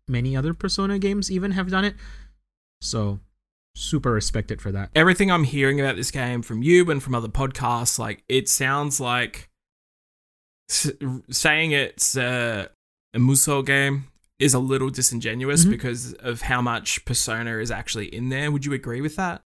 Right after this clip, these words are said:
Speaker 1: Uh, the statement is true, and I think that statement is only worth saying when you come from a perspective of primarily playing Persona only
Speaker 2: Yeah, yeah,
Speaker 1: games.
Speaker 2: yeah, sure.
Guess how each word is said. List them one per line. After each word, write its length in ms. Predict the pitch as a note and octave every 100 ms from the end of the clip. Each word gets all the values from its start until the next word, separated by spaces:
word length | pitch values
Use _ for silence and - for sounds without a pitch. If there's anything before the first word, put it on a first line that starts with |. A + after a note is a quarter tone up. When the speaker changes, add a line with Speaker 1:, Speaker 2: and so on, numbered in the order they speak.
| -
Speaker 1:
Uh, 840 | F#3 G3+ G#3+ G#3 G#3+ G#3+ G#3 G#3 F3+ - - _ _ _ _ _ _ _ _ _ _ _ _ _ _ _
the 140 | E3 F3+
statement 480 | - A3+ A3 B3
is 140 | G#3+ -
true, 520 | - A3 A3+ B3 A#3+
and 160 | E3+ E3
I 60 | E3
think 400 | F#3+ G#3+ A3 -
that 200 | D#3 - _ -
statement 600 | - F3+ F3 F3 E3+ - -
is 240 | D#3+ D3+
only 540 | D#3 E3+ F3+ F3+ F3 _
worth 340 | D3+ C#3+ D3+ D3+
saying 440 | - E3 D#3+ D#3+
when 120 | C#3+
you 100 | C3+
come 360 | - - C#3+ C#3
from 300 | - C3+ B2
a 60 | A2+
perspective 540 | C3+ - C3 D3+ C3
of 240 | B2+ - - _ _ _ _
primarily 580 | - C#3+ C3+ C3 C3+ C#3+
playing 560 | C3 - B2 B2+ B2 A#2+ -
Persona 580 | - C3 C3 B2+ C#3 B2+
only 160 | A#2+ B2
Speaker 2:
Yeah, 100 | A#2+
yeah, 40 |
Speaker 1:
games. 180 | A#2 - G3
Speaker 2:
yeah, 60 | F2
sure. 300 | - -